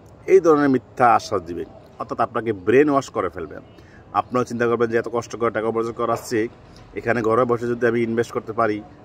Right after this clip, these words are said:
তাতে খারাপ কি?" এই খারাপ কি কিনা এবং লাভবান কথা চিন্তা করতে গিয়েই অনেক ভাই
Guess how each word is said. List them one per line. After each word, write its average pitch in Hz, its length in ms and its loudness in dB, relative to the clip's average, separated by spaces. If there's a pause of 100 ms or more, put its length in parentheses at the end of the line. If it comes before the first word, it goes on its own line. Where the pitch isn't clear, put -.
(160)
তাতে 110 220 0
খারাপ 120 400 2
কি?" 92 120 -10 (920)
এই 123 120 2
খারাপ 123 300 2 (100)
কি 131 120 -8
কিনা 110 400 -2
এবং 104 320 -4
লাভবান 110 360 2 (160)
কথা 123 180 -4
চিন্তা 117 260 -6
করতে 117 260 -6
গিয়েই 120 340 0 (500)
অনেক 131 420 0
ভাই 85 240 0